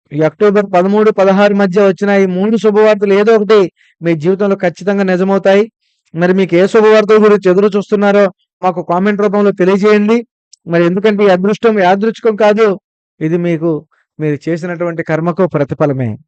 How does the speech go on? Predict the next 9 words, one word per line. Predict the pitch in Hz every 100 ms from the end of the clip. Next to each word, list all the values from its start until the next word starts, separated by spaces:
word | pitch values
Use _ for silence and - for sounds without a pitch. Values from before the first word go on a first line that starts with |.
| _ _ -
దివ్య | 131 156 175 175
బహుమతే. | 143 147 143 135 123 - _ _ _ _ -
కాబట్టి | 147 175 190
మిత్రులారా, | 175 196 196 196 180 170 _ _ _
ఈ | 156
వీడియో | 180 214 233
నచ్చితే | 202 202 214 233 208 196 _ _ 143
లైక్ | 165 165
చేయండి, | 208 196 190